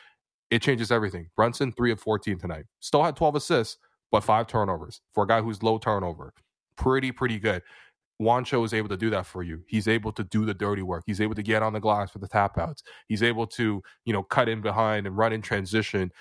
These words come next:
And, you know, honestly, a lot of times Raptors have Juancho open in the corners. They don't find him. I, I, I mean, to be honest, whatever. It,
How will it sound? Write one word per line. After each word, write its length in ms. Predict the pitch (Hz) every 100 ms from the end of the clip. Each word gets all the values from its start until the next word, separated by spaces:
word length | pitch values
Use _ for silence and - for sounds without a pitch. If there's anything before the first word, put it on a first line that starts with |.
| - _
And, 380 | 110 101 95 90 _
you 160 | 92 107
know, 220 | 92 87 _ _ _ _ _ _ _ _ _ 120
honestly, 400 | 147 139 147 127
a 80 |
lot 180 | 107 127
of 60 | 143
times 240 | 135 131
Raptors 300 | 117 123 127
have 220 | 120 117 120 _
Juancho 300 | 110 113 -
open 260 | 92 104 113
in 80 | 101
the 40 |
corners. 380 | - 107 113 110
They 120 | 95
don't 180 | 98 117
find 280 | 104 101 113
him. 200 | 120 120 _
I, 160 | 110 101
I, 100 | - -
I 40 | 131
mean, 200 | 131 113
to 120 | 156
be 80 | 160
honest, 240 | 156 147
whatever. 420 | 147 117 95 87 -
It, 380 | 90 101 92 95